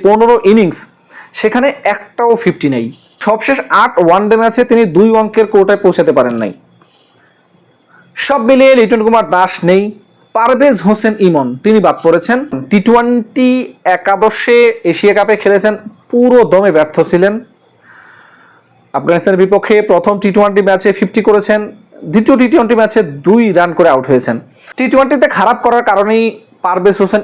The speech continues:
ইমন বাদ পড়েছেন। যদিও সবশেষ তিনি যে কয়েকটি ওয়ানডে ম্যাচ খেলেছেন সেখানে, আহ, তার একটি ফিফটি রয়েছে। সবশেষ তিন ওয়ানডে ম্যাচেই শ্রীলঙ্কার বিপক্ষে একটি,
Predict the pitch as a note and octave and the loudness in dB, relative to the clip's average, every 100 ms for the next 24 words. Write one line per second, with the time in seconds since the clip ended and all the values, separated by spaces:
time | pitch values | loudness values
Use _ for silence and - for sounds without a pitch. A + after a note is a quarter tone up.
0 | - G3 F#3 D3+ D3 - C3+ B2+ D3+ D3+ | 0 2 2 0 -4 0 0 0 -2 0
1 | G3 A#3 B3 - - G3+ A3 - - A3 | 0 2 0 -2 -2 -2 -2 -6 -2 -4
2 | A3 G3+ G#3 F#3 G#3+ G#3+ F#3+ F#3+ G#3 D3+ | -2 0 0 2 0 2 -2 0 0 2
3 | D3+ D#3+ - - F#3+ F#3+ G#3+ - D#3+ F3 | 0 0 -2 0 0 0 -2 -4 -4 -2
4 | F#3 F3+ - - - _ D3+ D#3 E3 D#3+ | -2 -6 -20 -20 -20 _ 0 2 0 -2
5 | E3+ B3+ B3 A#3+ A#3+ G#3 F#3+ A3 G3+ G3 | -2 0 0 0 4 4 2 -2 -2 -4
6 | G3+ - A#3+ F#3+ D#3+ E3+ F#3 D#3 D3+ G3 | -4 0 0 2 0 0 -2 0 0 0
7 | C#3+ - D3 C#3+ D3 D3 D3+ D3+ D3 C#3 | -2 -6 -4 -2 0 0 -2 -2 -4 -4
8 | - D3 | -6 -6